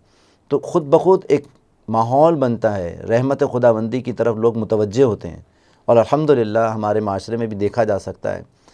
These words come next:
कि चाँद की नज़र आते साथ मसाजिद भर जाती हैं, तरावी का एहतमाम होता है, फ़र्ज़ नमाज़ों में एहतमाम होता है,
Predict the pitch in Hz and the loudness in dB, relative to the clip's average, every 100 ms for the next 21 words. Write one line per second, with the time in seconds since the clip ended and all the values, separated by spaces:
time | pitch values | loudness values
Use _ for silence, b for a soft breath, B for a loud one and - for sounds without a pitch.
0 | b b 123 - 120 131 139 135 120 120 | b b -8 0 0 2 -2 -2 2 4
1 | 110 131 120 131 127 110 101 107 117 110 | 2 0 0 0 0 -4 0 -2 -2 -4
2 | 104 98 98 92 110 92 85 _ _ _ | -6 -4 -6 -6 -10 -10 -16 _ _ _
3 | - 110 110 117 131 123 110 110 104 101 | 0 4 4 4 2 2 0 -4 -4 -6
4 | 92 98 95 92 - 131 120 113 104 101 | -6 -6 -6 -6 0 0 2 -2 -2 -2
5 | 110 107 - 107 101 101 104 95 98 90 | -4 -4 -6 -8 -6 -6 -4 -6 -6 -8
6 | 87 | -10